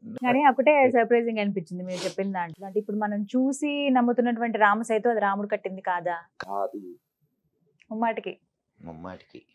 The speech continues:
Speaker 1: హ్మ్.
Speaker 2: ఎందుకు మరి దాన్ని రామసేతు అని
Speaker 1: రామసేతుని
Speaker 2: దాన్ని
Speaker 1: ఎందుకు అంటున్నారు?
Speaker 2: ఆ, ఆ, ఆ, ఈ, these are all,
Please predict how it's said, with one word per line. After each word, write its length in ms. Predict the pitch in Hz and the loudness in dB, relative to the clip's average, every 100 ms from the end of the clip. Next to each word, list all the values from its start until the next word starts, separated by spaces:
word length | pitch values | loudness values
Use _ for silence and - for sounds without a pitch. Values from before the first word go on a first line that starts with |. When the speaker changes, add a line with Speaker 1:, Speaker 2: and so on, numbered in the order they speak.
| _ 240 | _ -10
Speaker 1:
హ్మ్. 320 | 208 185 175 170 | -10 -10 -14 8
Speaker 2:
ఎందుకు 300 | 175 220 226 | 10 10 6
మరి 200 | 190 165 | 6 4
దాన్ని 280 | 151 143 135 | 4 0 4
రామసేతు 560 | 139 139 131 131 - | 6 6 4 0 2
అని 220 | 123 113 247 | 2 4 8
Speaker 1:
రామసేతుని 480 | 294 359 349 349 | 8 8 2 4
Speaker 2:
దాన్ని 240 | 339 320 330 | 6 8 8
Speaker 1:
ఎందుకు 140 | 349 | 6
అంటున్నారు? 460 | 320 311 285 269 247 | 6 2 2 2 4
Speaker 2:
ఆ, 360 | 127 131 85 67 | 6 6 6 0
ఆ, 180 | 123 127 - 101 | 0 0 -2 0
ఆ, 120 | 104 - 98 95 85 - | 0 0 -10 -10 -10 -10
ఈ, 280 | 139 160 139 | -6 -6 -2
these 220 | 151 156 | 4 6
are 60 | 147 | 10
all, 300 | 165 175 | 10 8